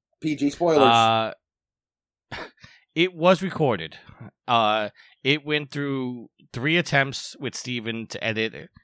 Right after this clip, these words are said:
Speaker 2: and he completely just could not do it. And then me being the big macho man saying, "Oh, I'll, I'll step in, I'll do it." Yeah,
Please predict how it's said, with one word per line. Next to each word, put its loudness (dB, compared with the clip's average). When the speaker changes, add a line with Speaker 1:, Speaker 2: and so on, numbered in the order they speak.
Speaker 2:
and 0
he -2
completely -8
just -12
could -4
not -2
do -6
it. -8
And 0
then -4
me -2
being -4
the -6
big -4
macho -2
man -2
saying, -6
"Oh, -2
I'll, -2
I'll -2
step -4
in, 0
I'll 4
do -6
it." -8
Yeah, 4